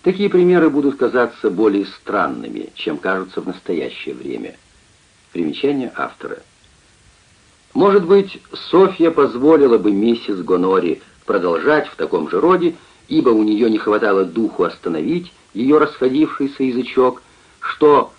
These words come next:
как может судить читатель, вообще было делом нелёгким.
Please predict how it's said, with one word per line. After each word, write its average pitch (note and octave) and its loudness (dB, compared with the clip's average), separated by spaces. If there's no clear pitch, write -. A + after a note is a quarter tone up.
как A2+ -4
может G#2 -2
судить F2+ -6
читатель, D3+ 0
вообще F#2+ 0
было G#2 0
делом B2 0
нелёгким. G#2 -2